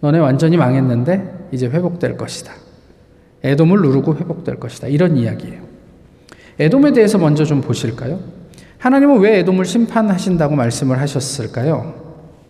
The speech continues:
어, 오늘 본문에, 본문을 놓고 보면 이스라엘이 망할 때 그때 이스라엘에게 몹쓸 짓을 했기 때문이다. 이게 십 절 이하의 내용이거든요.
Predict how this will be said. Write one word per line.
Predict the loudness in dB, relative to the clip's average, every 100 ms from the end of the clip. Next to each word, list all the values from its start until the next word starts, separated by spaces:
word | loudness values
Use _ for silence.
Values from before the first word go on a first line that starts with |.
| _ _ -20 _ _ _ _ _ _ _ _
어, | -4 0 2
오늘 | 2 4
본문에, | 4 6 4 4 2 2 -2 -6 -6 -4
본문을 | 0 2 4
놓고 | 4 2 0
보면 | 0 0 2 0 -2 -6 -10 -2
이스라엘이 | 0 4 4 4
망할 | 2 2 2 2 2
때 | 0 0 -2
그때 | -4 -2 2 2 2
이스라엘에게 | 0 0 2 2 2 2
몹쓸 | 0 0 0 -2
짓을 | -2 -2
했기 | 0 0 -2
때문이다. | 0 2 0 -2 -6 -12 -20 -10
이게 | -2 0
십 | 0 -2
절 | 0 2
이하의 | 2 2 2
내용이거든요. | 2 2 0 -2 -4 -6 -4 -4